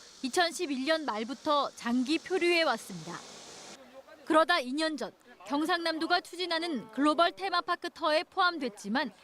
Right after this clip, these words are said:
이마저 무산되면서 최근 산업 물류시설로 개발 방향을 틀었습니다. 문제는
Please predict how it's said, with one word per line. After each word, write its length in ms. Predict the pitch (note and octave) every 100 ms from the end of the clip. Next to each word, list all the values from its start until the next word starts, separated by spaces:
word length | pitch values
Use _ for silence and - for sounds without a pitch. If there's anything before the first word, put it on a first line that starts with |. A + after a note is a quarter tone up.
| - _
이마저 460 | C#4 D#4+ E4+ F4
무산되면서 800 | D4+ B3 F4 E4+ D#4 C4 C4 G3+ - _ _ _
최근 440 | - E4 F4 D4 -
산업 440 | - F4+ F4 C4
물류시설로 880 | A3+ C4+ E4 E4+ E4+ D4+ D4+ D#4 A3
개발 360 | - A#3 D#4 D#4+
방향을 480 | D#4 C#4+ C#4+ D4 E4+
틀었습니다. 680 | - F4 - D#3 D#3 E3 - _ _ _ C4 A#3+ A3+ C4+ - _ _ _ _ _
문제는 560 | C4+ D4 C#4+ D#4 E4